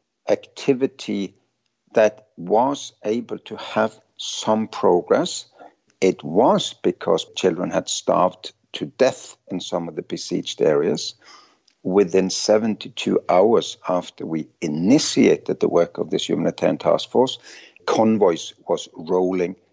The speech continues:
going into besieged areas. A besiegement really is, is the Middle Ages. It means that an army is starving out those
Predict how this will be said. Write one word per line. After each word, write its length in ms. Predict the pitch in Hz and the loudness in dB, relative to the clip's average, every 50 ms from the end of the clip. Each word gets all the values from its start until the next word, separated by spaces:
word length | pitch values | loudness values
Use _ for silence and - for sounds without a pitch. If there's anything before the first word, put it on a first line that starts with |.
| _ _ _ _ - 107 92 _ | _ _ _ _ -18 -18 -8 _
going 380 | - 185 190 - 98 98 92 - | 2 4 4 4 2 0 -4 -6
into 580 | - 87 87 87 - - - - - 78 73 - _ _ | -8 -8 -8 -8 -8 -12 -12 -10 -8 -8 -8 -10 _ _
besieged 560 | - - - - - - 78 - - - - | -6 -6 -6 -4 -4 -4 -4 -4 -6 -4 0
areas. 600 | - 80 78 76 76 76 76 - - - - - - _ _ - | 2 4 4 4 2 2 2 0 0 -4 -8 -10 -14 _ _ -4
A 60 | 143 | -2
besiegement 640 | - 156 - - - 196 185 - - 127 110 - - | 0 0 2 2 2 2 0 0 0 0 0 0 0
really 280 | 135 147 143 127 98 | 2 4 4 4 2
is, 180 | 107 - - - | 0 -2 -6 -8
is 200 | - 113 98 95 | -8 -6 -4 -2
the 80 | 107 101 | -2 0
Middle 280 | 101 110 - 98 92 | 0 0 2 2 4
Ages. 460 | 98 120 127 - - 76 - - - - | 4 2 2 0 -4 -6 -8 -8 -8 -8
It 160 | 104 95 - | -8 -6 -2
means 380 | 113 117 123 127 120 - - - | 0 2 2 2 2 0 -2 2
that 280 | - 95 92 - - - _ - | 2 4 4 2 0 -6 _ -2
an 180 | 110 90 90 - - | 0 0 0 -4 -2
army 460 | - 110 107 117 127 131 110 95 87 - - | 0 2 4 4 4 2 2 0 -2 -4 -4
is 340 | - 95 90 85 - - - _ _ _ | -4 -4 -4 -4 -8 -14 -18 _ _ _
starving 880 | - - - - - - - 120 117 123 123 127 120 101 95 98 98 - - | -16 -14 -12 -12 -10 -2 0 2 4 4 4 2 0 -2 -6 -10 -10 -6 -4
out 380 | 110 117 123 113 - - - _ _ _ _ _ _ _ | -2 -2 -2 -4 -6 -14 -20 _ _ _ _ _ _ _
those 600 | - 85 85 104 101 107 113 - - - - - | -10 -4 -2 0 0 0 -2 -6 -12 -16 -18 -20